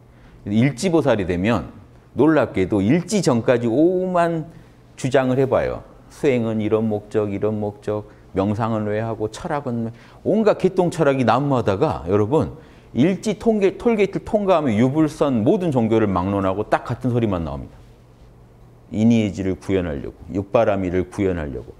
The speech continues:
하나님의 진리를 구현하려고 이 말밖에 안 나와요, 갑자기. 이게 여러분, 그게 일지예요. 일지부터는요, 일지부터는 우주의 진리를 다 봐버렸어요.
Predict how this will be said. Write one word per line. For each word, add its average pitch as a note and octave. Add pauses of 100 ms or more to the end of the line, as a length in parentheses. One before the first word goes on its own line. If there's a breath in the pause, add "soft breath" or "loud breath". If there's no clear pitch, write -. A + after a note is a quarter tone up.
(300 loud breath)
하나님의 B2+
진리를 G2+
구현하려고 E2
이 F2+
말밖에 G2
안 C#2+
나와요, C2
갑자기. C#2+ (1120)
이게 F2+
여러분, G2+
그게 G2
일지예요. E2 (640 soft breath)
일지부터는요, A2
일지부터는 G#2+
우주의 A#2+
진리를 G2+
다 -
봐버렸어요. F#2+